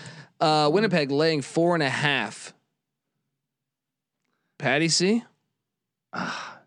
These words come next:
Speaker 2: What's, what's cooler, a Tiger Cat or a Blue Bomber?
Speaker 1: The Blue Bomber's great name.
Speaker 2: Johnny Manziel was on the Tiger Cats, right?
Speaker 1: June Jones, friend of the program. Jerry Glanville, friend of the program, been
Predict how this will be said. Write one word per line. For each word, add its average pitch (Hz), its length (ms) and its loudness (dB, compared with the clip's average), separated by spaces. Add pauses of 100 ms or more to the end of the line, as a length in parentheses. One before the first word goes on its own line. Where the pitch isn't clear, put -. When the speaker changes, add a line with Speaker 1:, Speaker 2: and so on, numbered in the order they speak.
(560)
Speaker 2:
What's, 165 320 0
what's 160 300 0
cooler, 123 400 0
a 98 80 -2
Tiger 139 400 0
Cat 113 260 0
or 95 120 0
a 90 40 -2
Blue 110 220 -4
Bomber? 82 380 -2 (240)
Speaker 1:
The 160 80 -2
Blue 269 160 0
Bomber's 202 260 2
great 165 360 0
name. 147 160 2
Speaker 2:
Johnny 214 240 2
Manziel 185 460 2
was 143 160 0
on 151 120 2
the 135 80 2
Tiger 127 360 2
Cats, 101 300 -2
right? 127 240 0 (160)
Speaker 1:
June 214 280 2
Jones, 185 300 2
friend 202 220 2
of 185 60 0
the 156 80 -2
program. 175 500 0
Jerry 190 220 2
Glanville, 175 380 0
friend 196 220 0
of 196 60 2
the 165 60 -2
program, 156 460 0
been 160 420 0